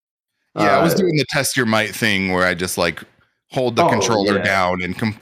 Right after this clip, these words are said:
Speaker 1: quickly tap the shit out of it. Like, it,
Speaker 2: Yeah.
Speaker 1: it is a thousand percent easier on a controller.
Speaker 2: And then, but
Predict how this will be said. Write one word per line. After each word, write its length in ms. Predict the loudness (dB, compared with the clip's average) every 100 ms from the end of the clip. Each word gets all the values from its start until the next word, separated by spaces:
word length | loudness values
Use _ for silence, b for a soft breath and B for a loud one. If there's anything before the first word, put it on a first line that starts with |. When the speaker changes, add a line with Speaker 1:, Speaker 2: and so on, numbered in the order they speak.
| -6
Speaker 1:
quickly 320 | -6 -4 -4
tap 260 | -2 -2
the 80 | -2
shit 220 | 0 0
out 160 | 0 -2
of 80 | -2
it. 160 | -6 -4
Like, 220 | -2 -2
it, 120 | 2
Speaker 2:
Yeah. 260 | 2 2 2
Speaker 1:
it 40 | -2
is 100 | -4 -10 _ -10
a 100 | -4
thousand 420 | 0 0 -2 -4
percent 320 | -4 -2 -4
easier 420 | -4 -4 -4 -2
on 120 | -2
a 20 | -4
controller. 440 | -8 -8 -10 -10 B B B -2
Speaker 2:
And 240 | 0 2
then, 420 | 2 2 0 -2
but 400 | -2 -4 -6 -16